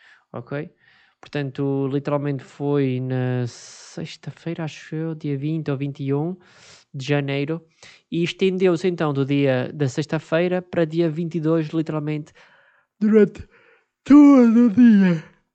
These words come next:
Durante todo o dia, ok?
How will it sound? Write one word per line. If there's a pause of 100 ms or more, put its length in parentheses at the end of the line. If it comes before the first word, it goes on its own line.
(220)
Durante
todo
o
dia, (400)
ok?